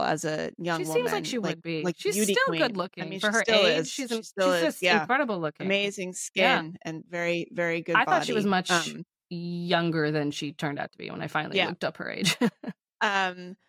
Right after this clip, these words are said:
Speaker 1: okay, so, so based on the list that I just said, so here were the, the, off the top of my head, here were some candidates that came to mind.
Speaker 2: Mm-hmm.
Speaker 1: Uh, Saira Rao.
Speaker 2: Mm.
Speaker 1: Okay.
Speaker 2: Okay.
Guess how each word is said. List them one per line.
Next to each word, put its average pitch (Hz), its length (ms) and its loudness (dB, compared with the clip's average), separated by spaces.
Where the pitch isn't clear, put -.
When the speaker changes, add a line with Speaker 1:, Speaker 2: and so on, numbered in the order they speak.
Speaker 1:
okay, 208 300 0
so, 214 440 2
so 226 240 -2
based 262 560 -2
on 190 580 0
the 185 360 0
list 190 320 -4
that 180 100 -8
I 165 160 2
just 160 320 -10
said, 147 540 -6
so 190 140 -4
here 226 240 0
were 233 160 2
the, 208 140 -2
the, 185 280 -4
off 226 160 2
the 247 100 -4
top 240 180 2
of 208 60 -6
my 196 160 4
head, 180 220 2
here 196 160 0
were 196 80 0
some 190 180 -6
candidates 165 480 -4
that 165 140 -10
came 160 220 -6
to - 120 -10
mind. 156 440 -4
Speaker 2:
Mm-hmm. - 600 -8
Speaker 1:
Uh, 165 120 2
Saira 190 460 2
Rao. 180 460 2
Speaker 2:
Mm. 185 220 2
Speaker 1:
Okay. 180 220 2
Speaker 2:
Okay. 156 220 -6